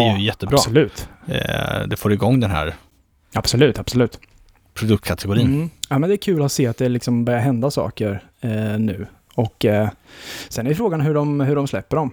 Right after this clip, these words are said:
Speaker 2: Släpper de i en vanlig pressrelease bara, som de gjorde med AirPods Max?
Speaker 1: Mm.
Speaker 2: Eller, eh, blir det något event? Det brukar ju kanske vara något event här i mars, liksom. Ja, jag vet inte. Vi
Speaker 1: Nej,
Speaker 2: får
Speaker 1: vi får
Speaker 2: se,
Speaker 1: se.
Speaker 2: vi får se.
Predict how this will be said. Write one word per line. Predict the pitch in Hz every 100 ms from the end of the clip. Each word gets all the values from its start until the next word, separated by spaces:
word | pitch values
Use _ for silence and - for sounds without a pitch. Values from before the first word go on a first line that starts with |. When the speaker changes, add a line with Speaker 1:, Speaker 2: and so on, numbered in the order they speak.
| -
Speaker 2:
Släpper | - 139 -
de | 131 127
i | 123
en | 120
vanlig | 117 104 -
pressrelease | 123 - 107 98 127 214 -
bara, | 180 131 120
som | - 135
de | 123 127
gjorde | 120
med | 120
AirPods | 120 - 113 -
Max? | 113 190 - 87
Speaker 1:
Mm. | 143
Speaker 2:
Eller, | 123 120 120 120 120
eh, | 117 - _ -
blir | 135
det | 127
något | 123 -
event? | - 113 104 160 - - -
Det | 143
brukar | 151 131 -
ju | 160
kanske | 180 180
vara | 143
något | 127
event | 131 120 120
här | 120
i |
mars, | 110 104 - - - -
liksom. | 151 - 160 175
Ja, | 131
jag | 151
vet | 156 -
inte. | - -
Vi | 147 - - - - - - -
Speaker 1:
Nej, | 113
Speaker 2:
får | 160
Speaker 1:
vi |
får | -
Speaker 2:
se, | 277
Speaker 1:
se. | 220 156
Speaker 2:
vi |
får | 214
se. | 208